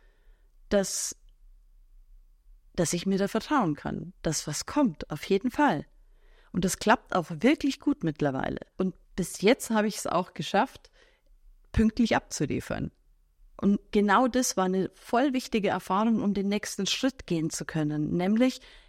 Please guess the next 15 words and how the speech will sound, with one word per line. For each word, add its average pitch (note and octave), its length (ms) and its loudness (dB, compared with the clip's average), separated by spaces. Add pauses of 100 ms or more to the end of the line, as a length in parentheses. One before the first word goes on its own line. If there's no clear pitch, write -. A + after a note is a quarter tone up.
ich - 240 -6
durfte C4+ 360 2
dadurch E3+ 360 -2
lernen, F#3+ 460 2 (320)
mir G3 140 0
selber G3 360 0
zu - 140 -12
vertrauen F3+ 760 0 (220)
und, F#3 280 -2
und G3 280 0
das, - 320 4
was - 180 -6
gesagt F#3 500 2
werden F3+ 300 0
will, A3 300 2